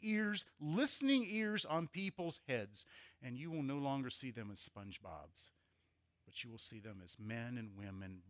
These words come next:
broken. Not only will you hear the word, they will hear the word, and it ceases to be about you, and it becomes totally about him. If any of you follow Bill Hybels and his Leadership Summit, do you remember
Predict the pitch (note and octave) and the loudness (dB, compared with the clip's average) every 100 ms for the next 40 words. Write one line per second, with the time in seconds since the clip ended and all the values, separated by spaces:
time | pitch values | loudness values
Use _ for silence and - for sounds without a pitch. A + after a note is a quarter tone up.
0 | F#2+ B2 C3 C3+ - F2+ E2 D#2+ E2+ _ | -6 2 4 4 2 -12 -14 -14 -18 _
1 | _ _ _ A#2 B2+ C#3 C#3+ C3 A2 A2+ | _ _ _ -2 0 2 4 2 0 -4
2 | A#2+ D#3 G3+ F3 C3 A2 G2 F#2 F2 E2+ | -2 2 4 4 4 2 2 -4 -8 -10
3 | D#2+ D#2 D#2 _ _ _ _ G#2 F#2 D3+ | -12 -16 -20 _ _ _ _ -20 2 6
4 | A3+ G#3 C3+ A#2 A2+ G#2+ G2 F2+ F2+ E2+ | 6 6 2 -2 -2 -4 -4 -8 -10 -10
5 | E2+ E2 D#2+ _ _ _ _ - G#2+ G2+ | -10 -12 -14 _ _ _ _ -8 0 4
6 | - G3+ G#3 G3+ D3+ E3 D3 D3+ C3+ B2+ | 6 6 4 4 2 0 0 2 4 6
7 | A#2 C3+ D3+ D3+ C#3+ - B2 A2+ _ - | 4 4 6 8 8 8 0 -6 _ -8
8 | A#2+ - A#2+ G#2+ - C3 B2 A2+ G#2+ G2+ | -6 -2 -4 -4 -4 -4 -2 -2 -2 -4
9 | G#2+ E2+ D2+ _ _ _ _ _ _ _ | -6 -14 -18 _ _ _ _ _ _ _
10 | _ _ _ - B2 F#3+ A#3+ G#3 G3 - | _ _ _ -4 8 10 10 10 6 12
11 | G3+ G3+ F#3+ E3+ C3+ F3 G#3 E3 F3+ F#3 | 12 12 12 12 12 12 12 12 8 10
12 | F#3+ E3 D#3 F3 F3 - E3+ - D#3 D3 | 8 8 6 6 6 6 4 6 8 8
13 | C#3+ B2 D3+ F3 G#3+ G3 F#3 F3+ F3 | 6 8 10 12 10 12 12 12 10